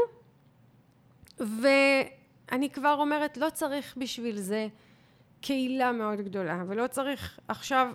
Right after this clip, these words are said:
לשפוך עשרות ומאות אלפי שקלים בפרסום, בשביל להיות העסק הזה, שמייצר הכנסות ורווחים של מאות אלפי שקלים בשנה, ואפילו מעל, לא צריך.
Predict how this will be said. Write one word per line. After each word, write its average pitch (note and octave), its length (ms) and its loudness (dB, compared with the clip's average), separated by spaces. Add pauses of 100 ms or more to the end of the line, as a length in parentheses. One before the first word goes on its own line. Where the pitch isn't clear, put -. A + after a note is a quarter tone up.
(140)
לשפוך B3 680 -2
עשרות C4 480 -2
ומאות A3+ 380 0
אלפי A3+ 260 -4
שקלים G#3+ 540 -2 (140)
בפרסום, A3 840 0 (880)
בשביל B3+ 840 0
להיות C4 460 4
העסק C#4+ 540 0
הזה, F4 240 2 (600)
שמייצר B3 760 2
הכנסות C4+ 500 0
ורווחים B3+ 460 0
של A#3 200 -2
מאות A#3 340 0
אלפי C4+ 220 -4
שקלים B3+ 360 -2
בשנה, B3+ 400 0 (100)
ואפילו A3+ 500 -2 (380)
מעל, A3+ 380 2 (720)
לא C4 160 2
צריך. F#3 540 -6